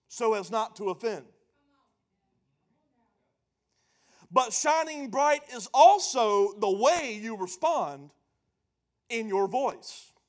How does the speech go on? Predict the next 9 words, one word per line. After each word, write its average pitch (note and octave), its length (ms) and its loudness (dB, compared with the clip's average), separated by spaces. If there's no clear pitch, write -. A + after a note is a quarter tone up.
And A3+ 180 -2
we F4 200 -6
get F#4 220 -4
something D4 580 -6
wrong A3 580 0
when G#3+ 200 -6
this A#3 240 -10
is G3+ 140 -14
preached, - 760 -14